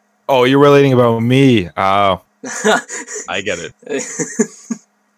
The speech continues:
Speaker 1: I
Speaker 2: Yeah.
Speaker 1: see it now.
Speaker 2: Okay. But that's the connection that I had.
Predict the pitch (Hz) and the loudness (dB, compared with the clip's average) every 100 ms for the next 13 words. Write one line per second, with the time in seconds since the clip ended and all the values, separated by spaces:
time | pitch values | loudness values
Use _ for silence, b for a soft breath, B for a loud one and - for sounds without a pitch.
0 | _ _ _ B B B 73 82 62 67 | _ _ _ B B B -6 -6 -8 -8
1 | 71 76 _ _ - 247 - - _ _ | -10 -14 _ _ -16 -10 -10 -10 _ _
2 | _ _ _ _ _ _ _ _ 123 131 | _ _ _ _ _ _ _ _ -20 -20
3 | _ 151 135 131 131 - - 135 123 135 | _ -8 -8 -8 -16 -18 -14 -12 -12 -12
4 | 107 110 120 - - | -12 -12 -12 -16 -20